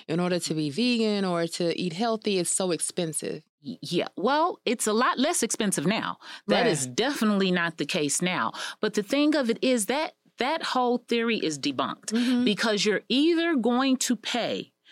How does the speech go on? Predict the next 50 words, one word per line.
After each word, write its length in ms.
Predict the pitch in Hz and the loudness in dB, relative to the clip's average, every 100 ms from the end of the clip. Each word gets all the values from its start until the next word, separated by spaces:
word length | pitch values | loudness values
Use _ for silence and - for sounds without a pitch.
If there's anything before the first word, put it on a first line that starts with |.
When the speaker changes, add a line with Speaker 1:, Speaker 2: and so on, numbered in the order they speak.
| - _ - | -20 _ -2
Speaker 2:
up 180 | - - | -2 -2
front 480 | - 254 277 330 - - - - | -4 0 2 0 -4 -18 -6 0
or 140 | 208 | 0
you're 320 | 196 233 285 | 2 2 2
going 340 | 247 277 269 254 | 2 2 2 0
to 160 | 208 | -2
pay 420 | 180 - 240 247 | -4 -4 0 2
the 160 | 214 180 | 0 -2
price 520 | - - 220 220 - | -4 -2 0 0 -2
of 120 | 170 | -2
not 320 | 165 190 208 - - | 0 0 0 -4 -4
taking 340 | 202 196 180 | -4 -2 -2
care 240 | - 208 175 | -2 0 0
of 100 | 160 | 0
your 160 | 165 | -2
health 300 | 180 160 143 - 180 | 0 -2 -4 -4 0
on 160 | 175 | 2
the 80 | 165 | 2
back 360 | 147 151 143 113 | 0 -2 -4 -4
end. 280 | 85 69 - - 170 | -4 -4 -6 -6 -2
So 180 | 190 | 0
Speaker 1:
Right. 80 | 185 | 0
Speaker 2:
case 320 | - 254 277 262 | 0 0 2 0
in 140 | 226 | -2
point, 400 | - 202 139 - | -2 -2 -2 -2
I 140 | 147 185 | -2 0
help 240 | 180 170 | 0 0
diabetics, 640 | 156 156 156 151 135 - 143 | 0 0 -2 -2 -2 -2 -4
I 80 | |
help 300 | 147 156 147 | -2 -2 -2
those 260 | 139 139 131 | -2 -2 -2
with 80 | 131 | -4
high 180 | 131 127 | -2 -2
blood 260 | 156 165 - | 0 -2 -2
pressure. 380 | 131 120 - - - - | -4 -4 -4 -6 -8 -8
High 400 | - 208 233 277 | -4 0 2 0
blood 300 | 226 226 208 | 0 0 0
pressure 420 | - 185 - 151 | -2 -2 0 0
is 140 | 139 147 | -2 0
one 200 | 180 208 | 0 0
of 60 | |
the 80 | 185 | 0
things 440 | 180 160 156 147 139 | -2 0 0 -2 -2
that 240 | 127 117 - | -4 -4 -2
I 220 | 175 220 | 0 0
consider 440 | 214 175 - 143 143 | -2 -2 -2 -2 0
as 140 | 135 | 0
a 60 | 135 | -2
holistic 500 | 143 131 - 117 - | -2 0 -2 -6 -2
doctor, 420 | 175 170 123 | -2 -2 -6